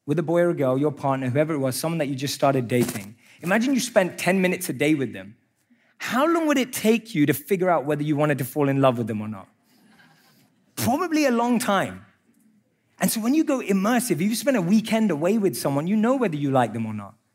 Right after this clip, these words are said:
And meditation, mindfulness, all these habits are the same. The more you immerse yourself, the more you get an experience that stays with you, the more that you can live with that experience and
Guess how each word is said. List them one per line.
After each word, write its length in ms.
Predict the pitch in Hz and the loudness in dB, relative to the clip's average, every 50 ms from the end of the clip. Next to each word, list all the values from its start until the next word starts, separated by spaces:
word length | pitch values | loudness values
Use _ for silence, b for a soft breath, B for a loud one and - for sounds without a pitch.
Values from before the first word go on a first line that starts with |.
| _ _ _ _ _ _ | _ _ _ _ _ _
And 100 | - 175 | -4 0
meditation, 680 | 196 233 254 247 - 240 254 247 - - 220 202 180 | 2 2 0 0 -2 -2 0 0 0 0 0 0 0
mindfulness, 520 | 175 175 196 220 240 220 214 214 190 170 - | 0 0 0 0 0 0 0 0 -2 -2 -2
all 160 | 185 220 233 | -2 0 2
these 160 | 220 220 175 | 2 2 2
habits 400 | 165 - 226 233 226 220 - - | 0 0 0 0 0 -2 -4 -4
are 40 | 170 | -4
the 60 | 170 | -4
same. 280 | 170 - 220 226 214 180 | -2 0 2 2 2 2
The 60 | 175 | 0
more 180 | 185 214 247 247 | 0 0 2 2
you 200 | 233 240 233 151 | 2 2 0 0
immerse 500 | 170 165 170 185 214 233 220 - - - | -4 -2 0 2 2 2 0 -2 -4 -4
yourself, 540 | 170 143 - - 139 110 101 110 127 143 - - _ _ _ _ _ _ _ _ _ _ _ _ _ _ _ _ _ | -4 -2 -2 -2 -2 -2 -2 -4 -6 -8 -12 -20 _ _ _ _ _ _ _ _ _ _ _ _ _ _ _ _ _
the 80 | - 196 | -4 0
more 160 | 196 214 220 | 0 2 2
you 160 | 190 202 214 | 2 2 0
get 180 | 170 208 196 185 | 0 0 0 0
an 140 | 190 180 - - | 0 -2 -2 -4
experience 960 | 160 135 - - - - - - - 214 233 240 233 220 190 160 151 135 - | -4 -4 -4 -4 -6 -6 -8 -4 -2 0 0 2 2 2 0 0 -2 -4 -2
that 180 | - 143 131 - | -2 -2 -2 -2
stays 320 | - 196 196 208 180 165 | 0 2 2 2 2 0
with 100 | 160 135 | -2 0
you, 100 | 143 151 | 0 0
the 100 | 139 165 | 0 2
more 260 | 180 190 202 214 214 | 0 2 4 2 2
that 180 | 190 180 131 175 | 2 0 -2 -2
you 140 | 170 190 170 | -2 -2 -2
can 260 | - 180 165 156 170 | -4 -4 -2 0 0
live 240 | 190 208 185 160 165 | 2 0 0 -2 -6
with 160 | 175 175 143 | -6 -2 0
that 160 | 156 - 117 | 0 0 0
experience 640 | 151 147 - - - - 170 165 156 156 151 - - | -2 -6 -8 -8 -4 0 0 2 2 0 0 -2 -2
and 220 | 160 156 151 139 | -2 -2 -4 -6